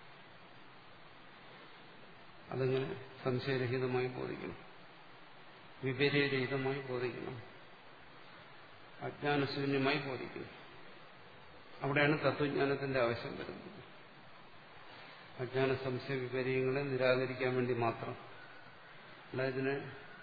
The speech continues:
വിഷയമാക്കുന്ന ഒരു തത്വജ്ഞാനമില്ല. പിന്നെ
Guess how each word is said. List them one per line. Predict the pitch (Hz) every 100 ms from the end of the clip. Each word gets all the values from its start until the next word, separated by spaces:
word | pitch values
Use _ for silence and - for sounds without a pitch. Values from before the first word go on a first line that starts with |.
| -
വിഷയമാക്കുന്ന | 120 147 143 139 127 135
ഒരു | 135 131
തത്വജ്ഞാനമില്ല. | 127 - 139 143 135 127 117 - - - - - - - - - - - - - - - - - - - - - - - - - - - - - - -
പിന്നെ | 123 135